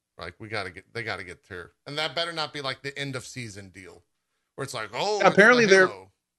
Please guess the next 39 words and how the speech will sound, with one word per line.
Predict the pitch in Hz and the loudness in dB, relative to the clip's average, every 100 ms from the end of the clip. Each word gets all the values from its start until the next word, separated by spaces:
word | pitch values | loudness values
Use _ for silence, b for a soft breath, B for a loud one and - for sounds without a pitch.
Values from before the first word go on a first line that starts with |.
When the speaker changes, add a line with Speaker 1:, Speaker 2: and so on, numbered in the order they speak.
| _ _ _ _ _ | _ _ _ _ _
Speaker 2:
they're | - 165 | 0 2
making | 139 143 170 170 156 139 123 120 _ _ _ | 4 4 4 4 2 2 -2 -6 _ _ _
the | 127 | -14
show | - 151 143 127 117 110 _ | -2 4 6 4 0 -6 _
specifically | _ 123 - 147 135 131 127 | _ -12 -6 -4 -4 -6 -4
not | 120 117 117 110 | -2 -2 -4 -8
based | 110 104 117 | -12 -10 -10
on | 101 | -12
the | |
game, | 95 104 82 76 _ _ 95 | -10 -10 -10 -14 _ _ -12
right? | 107 - _ - - _ _ _ _ _ | -12 -12 _ -20 -20 _ _ _ _ _
Like, | 123 | -2
they're | 165 | 0
Speaker 1:
Yes, | |
Speaker 2:
making | 131 123 127 | 0 -2 -4
up | 113 | -2
Speaker 1:
it's, | 170 | -4
Speaker 2:
new | 120 123 | -4 -4
Speaker 1:
and | 110 | -2
Speaker 2:
lore | - | 0
Speaker 1:
they're, | 190 185 | 0 -2
Speaker 2:
for | |
the | 208 | -4
Speaker 1:
they're | 185 | -4
Speaker 2:
show. | 208 | -2
Speaker 1:
calling | 185 180 180 | -2 -4 -6
it, | 175 - | -8 -8
like, | 143 139 | -8 -8
a, | 139 127 120 120 113 104 | -8 -8 -10 -12 -14 -14
uh, | - 107 98 95 95 | -12 -10 -10 -12 -14
a | 110 107 - | -16 -12 -6
different | 135 - 127 110 _ _ _ _ _ _ _ | -6 -6 -10 -10 _ _ _ _ _ _ _
story | - - 123 101 92 85 - | -14 -10 -8 -6 -8 -12 -16
of | 104 98 90 85 - | -12 -12 -12 -18 -10
Master | 101 95 92 | -10 -8 -12
Chief | - 87 - | -16 -16 -16
and | 90 | -20
of | 85 | -16
Halo. | 87 82 | -16 -16